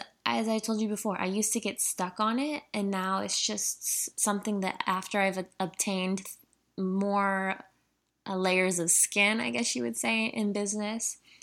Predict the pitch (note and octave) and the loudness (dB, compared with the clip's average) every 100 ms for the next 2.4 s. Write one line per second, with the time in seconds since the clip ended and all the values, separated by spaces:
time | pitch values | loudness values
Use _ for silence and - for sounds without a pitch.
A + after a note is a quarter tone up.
0 | - - A3 G#3+ - - G3 F#3+ F3+ F#3+ | -8 -2 0 0 0 0 2 4 4 2
1 | - - F#3+ - F3 - F#3 F3 - - | -4 -4 -6 -4 -10 -10 -10 -10 -8 -6
2 | F#3 F3 F3+ | -4 -4 -4